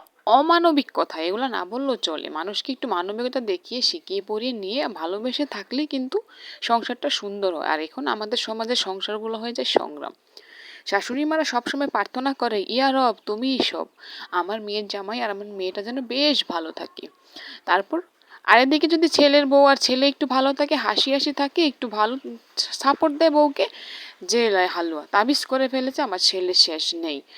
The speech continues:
তখনই অশান্তি কিভাবে বাজাবে সে চিন্তাই করে। এভাবে কিন্তু হাজারো মেয়েরা আমরা সংসার নামে সংগ্রামী বেঁচে থাকি।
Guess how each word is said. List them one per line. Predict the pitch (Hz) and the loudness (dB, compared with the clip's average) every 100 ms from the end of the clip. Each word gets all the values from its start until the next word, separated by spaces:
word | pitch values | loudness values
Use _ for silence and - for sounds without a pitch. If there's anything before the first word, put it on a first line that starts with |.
| - - | -18 -2
তখনই | 220 - 294 | 0 0 0
অশান্তি | 277 - 269 262 | 2 2 0 -2
কিভাবে | 262 208 233 262 | -4 -2 -2 2
বাজাবে | 247 240 320 | 0 0 -2
সে | 359 202 180 | -2 -2 -4
চিন্তাই | 190 180 170 160 | -8 -6 -8 -8
করে। | - - - _ - - - | -8 -10 -14 _ -18 -18 -8
এভাবে | - 185 208 254 | -4 -2 -2 -2
কিন্তু | 294 294 | -4 -4
হাজারো | 254 196 190 220 240 | -2 -2 0 -2 -2
মেয়েরা | 240 233 254 | -2 -2 0
আমরা | 262 247 330 - - - | -2 -2 -6 -8 -18 -10
সংসার | - 220 214 254 | -2 -2 0 -2
নামে | 254 254 294 | 0 -2 -2
সংগ্রামী | - 196 196 208 240 | -2 -4 -2 -4 -4
বেঁচে | 226 151 - | -6 -8 -10
থাকি। | - - _ | -14 -20 _